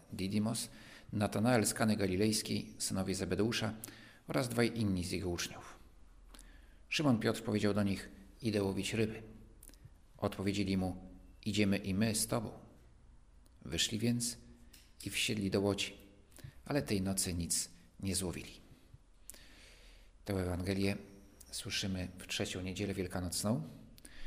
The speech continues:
która w tym roku przypada jak raz pierwszego maja w święto pracy. Oczywiście czytamy ją ze względu na Wielkanoc, a nie na święto pracy,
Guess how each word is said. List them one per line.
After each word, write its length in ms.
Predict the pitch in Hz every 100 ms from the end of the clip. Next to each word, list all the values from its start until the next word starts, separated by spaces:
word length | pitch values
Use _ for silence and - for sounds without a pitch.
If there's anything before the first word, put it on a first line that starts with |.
| - -
która 200 | - 131
w 60 | -
tym 160 | 104
roku 200 | 92 92
przypada 560 | - 101 80 80 101 - - - - - - - 90
jak 260 | 85 -
raz 320 | 78 82 -
pierwszego 520 | - - 85 - 107 90
maja 360 | 92 95 92 - - - -
w 80 |
święto 560 | - - 90 82 80 76 - - - - - -
pracy. 460 | 85 76 - - - - - - - - - - - - - -
Oczywiście 440 | 135 139 107 120
czytamy 640 | 107 85 98 107 101 92 87
ją 500 | 87 90 92 98 -
ze 160 | 101 104
względu 420 | 95 92 87 92
na 380 | 90 90 90 92
Wielkanoc, 580 | 107 117 165 92 69 98
a 40 |
nie 140 | 98
na 100 | 92
święto 320 | 87 98 92 80
pracy, 380 | 87 78 92